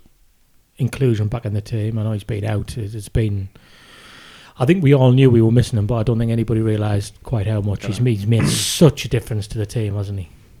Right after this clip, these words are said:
Speaker 2: I was just gonna say something about, are you gonna come back to formation or anything like that
Speaker 1: You
Speaker 2: later, or, 'cause I don't wanna, like, drag it back on later,
Speaker 1: Did I
Speaker 2: 'cause we're
Speaker 1: segue off
Speaker 2: kind of
Speaker 1: formation too
Speaker 2: Yeah.
Speaker 1: late? Uh,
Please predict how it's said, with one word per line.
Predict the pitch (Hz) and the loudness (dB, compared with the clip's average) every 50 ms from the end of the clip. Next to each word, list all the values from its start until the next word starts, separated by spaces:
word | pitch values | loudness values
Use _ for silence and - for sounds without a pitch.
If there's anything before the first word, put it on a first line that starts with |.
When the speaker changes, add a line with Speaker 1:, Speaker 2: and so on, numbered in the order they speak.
| - - - - - - - _ - - _ _ _ _ - | -20 -20 -20 -20 -20 -20 -20 _ -20 -20 _ _ _ _ -12
Speaker 2:
I | 104 | -10
was | 98 101 | -8 -6
just | 113 104 - | -8 -6 -6
gonna | 110 104 101 | -6 -6 -6
say | - 110 101 98 | -4 -4 -6 -6
something | - 98 92 92 | -6 -6 -6 -6
about, | 92 92 92 92 82 - - - | -4 -4 -4 -6 -6 -10 -12 -8
are | 107 110 | -6 -4
you | 101 | -2
gonna | 104 107 107 | 0 -2 -2
come | - 113 107 101 | 0 -2 0 0
back | 107 113 85 | 0 0 -2
to | 98 | -4
formation | - - 98 92 95 101 101 101 101 - - 85 | -8 -6 -4 -2 0 0 0 -2 -4 -6 -8 -8
or | 82 82 | -8 -6
anything | 85 85 - - 87 87 | -8 -8 -8 -10 -10 -8
like | 85 85 | -8 -8
that | 87 85 82 127 | -6 -6 -4 -4
Speaker 1:
You | 139 95 | -2 -2
Speaker 2:
later, | 92 90 85 82 82 82 | -2 -4 -6 -6 -8 -8
or, | 82 82 82 - - - _ _ _ _ _ | -6 -8 -8 -10 -14 -20 _ _ _ _ _
'cause | - 101 | -8 -6
I | 92 | -4
don't | 87 107 104 101 95 | -2 -2 -2 -2 0
wanna, | 95 95 92 92 | -2 -2 -2 -2
like, | 95 92 92 87 - | -4 -4 -6 -8 -8
drag | - 98 92 90 90 | -8 -6 -6 -6 -6
it | 87 85 - | -6 -8 -8
back | 92 85 - | -10 -10 -10
on | 90 87 90 90 90 | -8 -8 -8 -6 -6
later, | 87 87 85 85 | -6 -6 -6 -2
Speaker 1:
Did | 87 | 0
I | 139 131 | 0 0
Speaker 2:
'cause | 117 - - | 2 2 2
we're | 151 135 | 4 4
Speaker 1:
segue | 135 139 143 143 | 6 6 6 6
off | 120 | 6
Speaker 2:
kind | 92 90 90 | 2 0 -4
of | 90 87 85 | -6 -4 0
Speaker 1:
formation | - 147 135 139 135 117 - 135 117 | 2 4 4 6 4 2 2 0 0
too | 104 - | 2 4
Speaker 2:
Yeah. | 139 131 135 | 4 6 6
Speaker 1:
late? | 135 135 127 117 107 - | 4 4 2 0 0 -4
Uh, | 127 | -6